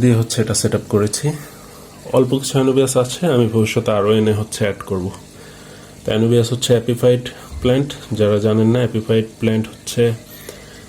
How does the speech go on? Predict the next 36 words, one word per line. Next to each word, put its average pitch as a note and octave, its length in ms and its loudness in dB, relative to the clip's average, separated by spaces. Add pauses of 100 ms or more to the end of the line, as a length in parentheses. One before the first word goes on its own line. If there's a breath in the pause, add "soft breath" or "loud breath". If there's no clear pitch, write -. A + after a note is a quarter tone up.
কোনো A2+ 160 4
সয়েল A2 320 2
প্রয়োজন A#2 360 2
হয় B2 200 4
না। B2+ 120 4
আপনারা A2 320 2 (180)
এভাবে A2 280 2 (160)
বগউডের A2+ 520 4
সাথে A#2+ 260 0 (1040 loud breath)
সুতা B2 300 2
দিয়ে B2 200 4
বা A#2+ 140 6
সুপার A2+ 280 4
গ্লু A#2+ 200 4
দিয়ে A#2+ 120 6 (220)
লাগিয়ে A#2 320 2
দিতে A#2+ 220 -2
পারেন B2 240 4 (100)
অথবা A2+ 240 2 (240)
স্টোনের A#2 380 2
সাথে B2 260 0
লাগিয়ে G#2+ 260 2
দিতে G2+ 200 -4
পারেন। G2 260 2
এটা G#2+ 140 0 (220)
সয়েলে A#2 360 2
দেওয়া A2+ 200 4
যাবে G2+ 220 2
না G2 60 -4 (1080 loud breath)
বা - 120 -6
এটার G#2 220 2
কোনো A2 120 4 (100)
সয়েল A2+ 240 2
প্রয়োজন A2+ 380 2
হয় G2+ 180 -2
না। F2+ 60 -8